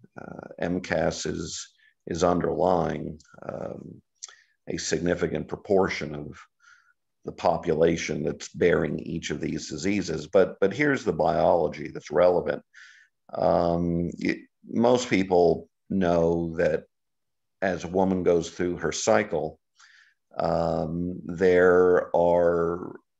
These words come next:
significant fluctuations going on in the woman's body, particularly in the bloodstream, in the levels, the, the concentrations of various, um,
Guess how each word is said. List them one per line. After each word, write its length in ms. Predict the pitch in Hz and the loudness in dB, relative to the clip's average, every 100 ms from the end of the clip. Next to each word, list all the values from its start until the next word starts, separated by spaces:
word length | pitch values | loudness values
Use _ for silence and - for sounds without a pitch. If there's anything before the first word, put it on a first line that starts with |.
| - | -14
significant 1160 | 95 - - - 95 85 104 123 101 90 76 - | -6 -4 -2 -2 -2 0 -2 -2 -2 -2 -2 -8
fluctuations 1120 | - - 101 - - 85 80 98 - - 78 76 | -10 0 0 0 -4 0 2 2 -2 -8 -10 -10
going 400 | - 85 82 82 | -6 -4 -4 -4
on 420 | 80 80 82 80 _ _ _ _ _ _ _ - | -4 -4 -8 -12 _ _ _ _ _ _ _ -10
in 200 | 92 85 | -6 -4
the 60 | 82 | -2
woman's 420 | 87 85 82 80 | 0 0 -2 -2
body, 340 | - 82 85 | 0 2 0
particularly 600 | 82 85 98 - 90 85 | -2 -2 -4 -2 -2 0
in 80 | 80 | -2
the 80 | 80 | -4
bloodstream, 880 | - 82 92 - - 80 80 82 85 | 0 2 2 -2 -10 -6 -4 -2 -2
in 120 | 85 | 0
the 80 | 78 | 0
levels, 880 | 73 73 87 98 78 67 50 - - | -2 2 4 4 2 -4 -6 -10 -8
the, 180 | 76 73 | -6 -6
the 120 | 90 | -8
concentrations 1300 | - 92 90 - 71 - 95 95 92 78 73 85 | -4 -2 -2 -4 -8 -2 2 2 2 -6 -6 -6
of 120 | 80 76 | -4 -4
various, 920 | 76 82 85 87 82 85 - - - _ _ _ _ _ _ _ - | 0 2 4 4 2 -2 -4 -8 -10 _ _ _ _ _ _ _ -8
um, 840 | - 85 82 80 80 80 82 50 | -6 -6 -6 -8 -8 -8 -8 -10